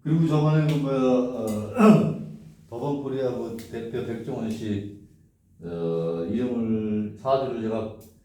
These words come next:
한번 풀었었는데, 이름을 뭐 팩스만 얘기하고 그 너무, 어, <clears throat> 좀 간단하지 않냐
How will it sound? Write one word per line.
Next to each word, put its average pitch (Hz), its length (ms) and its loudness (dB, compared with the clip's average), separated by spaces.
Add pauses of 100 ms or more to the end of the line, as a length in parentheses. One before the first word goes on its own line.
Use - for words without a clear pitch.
(600)
한번 113 220 -6
풀었었는데, 101 1000 -4 (1120)
이름을 117 400 -6
뭐 104 460 2
팩스만 101 920 -4
얘기하고 92 480 -6 (360)
그 - 360 -16
너무, 95 500 -6 (1080)
어, 151 460 -8 (220)
<clears throat> - 0 - (2750)
좀 101 100 -14
간단하지 113 560 0
않냐 101 640 -2